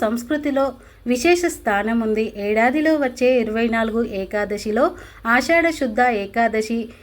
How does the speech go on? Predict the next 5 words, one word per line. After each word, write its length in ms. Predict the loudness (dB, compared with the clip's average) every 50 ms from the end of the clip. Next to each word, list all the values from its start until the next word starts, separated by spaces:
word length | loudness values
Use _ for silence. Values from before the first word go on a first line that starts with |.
| -20 -10 -2 0
తొలి 180 | 2 2 4 4 4 2 2
ఏకాదశిగా 640 | 2 2 0 0 0 -2 -4 -4 -4 -2 -2 -2 -2 -2 -2
పిలుస్తారు. 540 | -2 -4 -4 -4 -4 -4 -2 -2 0 0 0 2
దీనినే 360 | 2 2 2 2 2 2 0 0 0 2
శయని 320 | 2 2 2 2 2 2